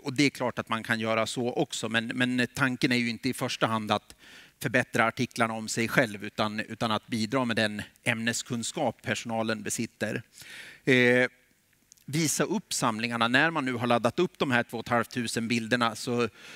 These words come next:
så vill man ju få ut dem i artiklarna så att de faktiskt syns. Jag menar, som, som Anna och Karin pratade om tidigare, att det blir ju en enorm mängd visningar av det här materialet. Eh,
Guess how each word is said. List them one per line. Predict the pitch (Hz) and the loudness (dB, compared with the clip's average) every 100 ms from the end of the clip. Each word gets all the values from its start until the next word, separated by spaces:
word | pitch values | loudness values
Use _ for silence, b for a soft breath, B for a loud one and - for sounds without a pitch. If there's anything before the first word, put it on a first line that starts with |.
| - | -10
så | - | -2
vill | 143 135 | 2 2
man | 131 131 | 2 0
ju | |
få | - 127 | 0 0
ut | 160 - | 0 0
dem | 135 | 2
i | 123 | 4
artiklarna | 117 127 - 139 113 107 | 2 0 0 2 2 -2
så | 110 | -6
att | |
de | 117 107 | -6 -2
faktiskt | 120 - 120 - | -2 0 -4 -4
syns. | - 139 117 110 | -2 -2 -4 -6
Jag | 127 | -4
menar, | 123 117 | -2 -4
som, | 117 113 113 - - | -4 -6 -6 -6 -8
som | - 110 110 | -6 -4 0
Anna | 110 113 117 120 | 2 2 2 0
och | 117 - | 0 0
Karin | 117 117 123 | 2 2 0
pratade | 135 117 - | 0 0 0
om | 110 110 | -4 -2
tidigare, | 117 110 117 117 | -2 2 2 2
att | 104 - B B B B - | -2 -10 B B B B -4
det | 104 | -2
blir | 117 | 0
ju | 117 | 0
en | 113 | 0
enorm | 117 156 123 113 107 - _ _ | 0 0 0 -2 -6 -10 _ _
mängd | - 123 117 113 113 110 | -8 0 2 2 -2 -2
visningar | 120 123 - 165 127 110 104 - _ - | 0 0 -2 0 4 4 2 -6 _ -4
av | 113 107 | -2 0
det | 113 | 0
här | 113 | 0
materialet. | 113 110 120 110 113 113 - _ | 0 -2 -2 -2 -2 -2 -4 _
Eh, | 123 117 117 | 2 4 4